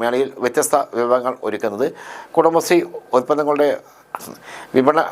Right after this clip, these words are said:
സ്ഥാപനങ്ങളും ഫുഡ് കോർട്ടും കേക്ക് ഫെസ്റ്റും ഒരുക്കിയിട്ടുണ്ട്. കേക്കുകൾ മുൻകൂട്ടി ബുക്ക് ചെയ്യുന്നതിനുള്ള സൗകര്യവും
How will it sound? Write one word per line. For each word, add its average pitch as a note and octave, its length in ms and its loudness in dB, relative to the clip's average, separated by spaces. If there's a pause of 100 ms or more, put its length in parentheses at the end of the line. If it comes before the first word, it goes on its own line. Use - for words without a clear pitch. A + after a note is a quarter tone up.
(120)
സ്ഥാപനങ്ങളും B2+ 420 2 (100)
ഫുഡ് C3 220 2
കോർട്ടും C#3 260 2 (220)
കേക്ക് D3+ 260 2 (140)
ഫെസ്റ്റും B2 260 -2 (120)
ഒരുക്കിയിട്ടുണ്ട്. A2+ 460 -2 (440)
കേക്കുകൾ D#3+ 320 4 (120)
മുൻകൂട്ടി C#3+ 380 2 (220)
ബുക്ക് A#2 240 0
ചെയ്യുന്നതിനുള്ള C3+ 340 4 (380)
സൗകര്യവും C3+ 440 4